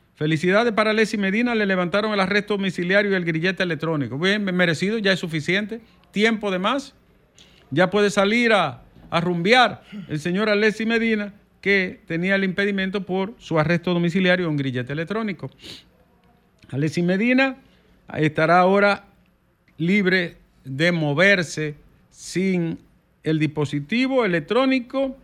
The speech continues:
y sin el arresto domiciliario. Este hombre que pertenece a, al caso, ¿cómo se llama el caso de él?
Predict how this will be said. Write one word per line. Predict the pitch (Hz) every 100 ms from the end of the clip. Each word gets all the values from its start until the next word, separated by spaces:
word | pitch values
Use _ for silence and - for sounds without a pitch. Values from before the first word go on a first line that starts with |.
| _ _ _ _ -
y | 147
sin | 165
el | 156
arresto | 147 160 180 180
domiciliario. | 175 165 151 131 127 135 113 107 -
Este | 143 143 185
hombre | 202 202 214 208 - _
que | -
pertenece | 131 143 127 143 160 160 175 - - _ _ _ _
a, | - 147 147 143
al | - 143 135
caso, | 147 170 175 147
¿cómo | 180 208
se |
llama | 170 170
el |
caso | 156 170 175
de |
él? | 185